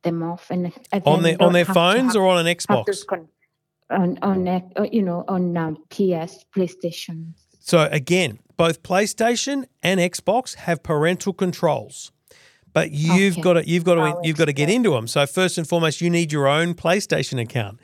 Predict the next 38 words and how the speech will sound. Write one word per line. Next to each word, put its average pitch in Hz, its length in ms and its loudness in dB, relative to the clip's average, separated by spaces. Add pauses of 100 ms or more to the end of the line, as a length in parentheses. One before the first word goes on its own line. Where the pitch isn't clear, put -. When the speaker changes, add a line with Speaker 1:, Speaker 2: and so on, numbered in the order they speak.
(280)
Speaker 2:
You 156 100 -2
need 160 180 0
your 151 120 2
own 143 160 4
Xbox 170 460 -2
Speaker 1:
Yep. - 80 -6
Speaker 2:
account. 123 400 -2 (340)
And 170 200 0
then 170 360 -2
you 156 280 -2
become 170 360 -2
the 147 80 0
parent 196 440 0
in 214 100 -2
the 214 100 0
family. 190 640 -4 (200)
My 147 200 2
son 190 360 0
has 175 220 0
a 147 60 -2
time 185 480 0
limit 196 240 2
on 190 140 2
his 180 120 -2
Xbox. 165 540 -2 (240)
So 160 180 0
even 202 220 2
though 196 160 2
when 185 120 2
I 156 80 0
get 170 200 -2
home 180 240 -2
in 175 80 -6
the 175 80 0
afternoon, 175 480 -2
he's 170 160 -2
playing 165 260 -2
Xbox, 151 420 -2